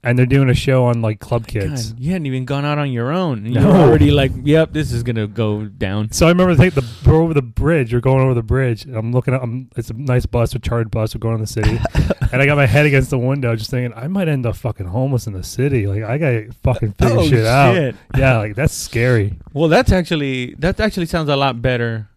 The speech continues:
Speaker 2: um, now that you, you played that memory. 'Cause I, I thought it was, like, something that freaked you out. But it was more like a, yeah, that could happen. Right?
Speaker 1: Yeah, it can definitely
Speaker 2: Maybe
Speaker 1: happen.
Speaker 2: like a, an alarming thing, but you were, like, s-, dead serious, though. That
Speaker 1: Yeah.
Speaker 2: definitely can't.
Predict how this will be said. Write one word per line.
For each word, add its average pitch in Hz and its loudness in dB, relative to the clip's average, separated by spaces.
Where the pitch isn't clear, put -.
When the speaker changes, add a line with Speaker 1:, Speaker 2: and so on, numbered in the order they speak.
Speaker 2:
um, 101 -10
now 123 -6
that 117 -4
you, 104 -8
you 113 -10
played 117 0
that 101 -4
memory. 101 -8
'Cause 139 -4
I, 135 -2
I 160 0
thought 156 -4
it - -2
was, 120 -4
like, 117 -6
something 127 -10
that 101 -6
freaked 120 -10
you 107 -6
out. 110 -6
But 113 -4
it 175 0
was 160 0
more 165 -2
like 135 -2
a, 117 -4
yeah, 196 -2
that 160 -4
could 220 -2
happen. 110 -6
Right? 131 2
Speaker 1:
Yeah, 147 2
it - -4
can 131 0
definitely 135 2
Speaker 2:
Maybe 113 4
Speaker 1:
happen. 110 2
Speaker 2:
like 131 -2
a, 135 -2
an 127 -4
alarming 131 -4
thing, 135 -8
but 131 -2
you 147 0
were, 139 0
like, 117 0
s-, - -8
dead 120 0
serious, 113 -2
though. 110 -2
That 104 -6
Speaker 1:
Yeah. 123 0
Speaker 2:
definitely 113 -4
can't. 117 -12